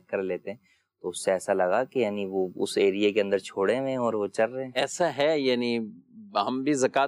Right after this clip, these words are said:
Speaker 1: مجھے
Speaker 2: کورس
Speaker 1: بڑی
Speaker 2: کے حوالے
Speaker 1: حیرانگی
Speaker 2: سے
Speaker 1: ہوئی first time جب میں نے یہ سنا
Speaker 2: میں تو
Speaker 1: تو۔
Speaker 2: خود گیا ہوں یہ زکوٰۃ کورس کے حوالے سے، یہ ہم نے ایک جگہ پہ، تو یہ گڈاب سے ہی اندر کی طرف، کچے کی طرف ہم تقریباً ایک سو سے زائد کلومیٹر اندر گئے ہیں،
Speaker 1: اچھا۔
Speaker 2: جو کہ بالکل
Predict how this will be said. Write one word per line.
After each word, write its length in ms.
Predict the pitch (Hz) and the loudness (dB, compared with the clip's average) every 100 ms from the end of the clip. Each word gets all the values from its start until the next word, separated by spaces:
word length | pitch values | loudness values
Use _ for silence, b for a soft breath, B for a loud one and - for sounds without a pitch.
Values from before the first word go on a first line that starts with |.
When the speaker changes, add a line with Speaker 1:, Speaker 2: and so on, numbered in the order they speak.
| 110 | 0
Speaker 1:
مجھے 120 | 107 | -2
Speaker 2:
کورس 120 | 110 | 2
Speaker 1:
بڑی 120 | 117 | 2
Speaker 2:
کے 60 | 147 | 2
حوالے 120 | 120 | 4
Speaker 1:
حیرانگی 240 | 107 110 | 4 2
Speaker 2:
سے 80 | 120 | 2
Speaker 1:
ہوئی 180 | 131 120 | 4 4
first 320 | 113 113 - | 2 0 0
time 200 | 113 107 | -2 0
جب 120 | 104 | 0
میں 160 | 98 98 | 2 0
نے 120 | 98 | 0
یہ 100 | 98 | 0
سنا 180 | 101 131 | 0 0
Speaker 2:
میں 60 | 165 | -2
تو 60 | |
Speaker 1:
تو۔ 60 | - | -2
Speaker 2:
خود 260 | - 185 | -2 0
گیا 140 | 151 135 | 2 2
ہوں 100 | 123 | 0
یہ 320 | 117 113 110 | -4 -2 0
زکوٰۃ 360 | 107 104 - 113 113 | 0 0 2 2 2
کورس 280 | 127 123 - | 2 0 2
کے 120 | 131 | 2
حوالے 240 | 110 107 | 4 2
سے، 160 | 117 131 | 0 -2
یہ 100 | 120 | 0
ہم 100 | 113 | 0
نے 200 | 113 113 101 - | 2 2 0 -4
ایک 220 | 104 95 _ | -6 -6 _
جگہ 240 | 110 95 110 | -4 0 2
پہ، 200 | 113 110 - _ _ _ _ _ _ | 2 0 -2 _ _ _ _ _ _
تو 100 | 110 | 2
یہ 220 | 104 113 | 4 2
گڈاب 460 | 107 113 113 120 123 | 2 2 4 2 0
سے 140 | 151 | 0
ہی 120 | 147 | 2
اندر 240 | 123 123 151 | 2 0 -2
کی 160 | 151 | -2
طرف، 300 | 131 123 123 | 0 0 0
کچے 300 | - 120 139 | -2 -2 -2
کی 140 | 123 127 | -2 0
طرف 300 | 123 120 117 | 2 2 0
ہم 140 | 113 | -2
تقریباً 500 | 107 110 127 123 139 - | -4 -6 -4 -2 -2 -2
ایک 260 | 151 147 | -2 -2
سو 240 | - 160 151 | 0 2 2
سے 200 | - 165 | 2 0
زائد 440 | 110 120 131 139 | 0 2 2 0
کلومیٹر 500 | 131 120 113 107 123 113 _ - | 0 0 0 2 2 0 _ -6
اندر 320 | 135 120 110 | 0 0 0
گئے 180 | 104 90 | -2 -2
ہیں، 80 | 85 | -4
Speaker 1:
اچھا۔ 140 | 101 | 0
Speaker 2:
جو 80 | 123 | 0
کہ 180 | 117 135 | 2 2
بالکل 440 | 117 139 131 143 | 2 0 2 2